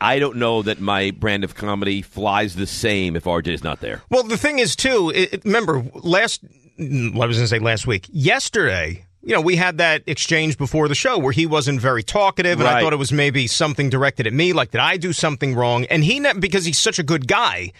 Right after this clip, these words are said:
Speaker 2: he didn't wanna lay the burden of his issues on me, so he didn't even mention anything about this. But today, when I got here,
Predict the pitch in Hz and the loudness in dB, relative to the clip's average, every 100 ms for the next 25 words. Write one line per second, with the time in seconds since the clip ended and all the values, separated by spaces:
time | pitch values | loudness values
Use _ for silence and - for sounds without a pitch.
0 | - - - 208 226 208 190 185 160 170 | -20 -20 -2 0 2 2 2 2 2 2
1 | 170 143 160 165 147 127 180 247 143 120 | 2 0 0 0 -2 0 -2 0 0 0
2 | 107 127 123 120 - 139 127 139 240 165 | 0 0 0 0 0 0 2 2 2 2
3 | 110 104 - 208 240 175 156 170 233 254 | -2 0 0 2 0 0 2 2 0 0
4 | 180 147 123 123 110 - - 127 156 285 | 0 0 0 -2 -4 -4 -2 0 2 4
5 | 233 147 139 131 113 110 101 95 92 107 | 2 0 0 0 0 0 0 0 0 0